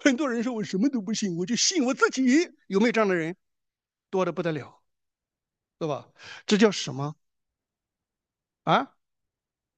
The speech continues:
这叫什么？我跟你讲，坏人还不是非常可怕，这种人最可怕。这个叫蠢，对吧？这个蠢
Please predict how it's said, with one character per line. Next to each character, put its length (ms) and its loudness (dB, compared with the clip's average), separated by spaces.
这 100 4
叫 160 4
什 180 -6
么？ 260 -8
我 100 4
跟 100 8
你 60 4
讲， 140 -2
坏 360 2
人 380 -4
还 100 0
不 160 0
是 160 2
非 480 0
常 180 -8
可 160 -10
怕， 160 -10
这 160 4
种 180 -6
人 140 -8
最 160 -4
可 180 -12
怕。 180 -16
这 100 2
个 100 4
叫 140 4
蠢， 560 -6
对 100 0
吧？ 260 0
这 100 2
个 100 6
蠢 320 0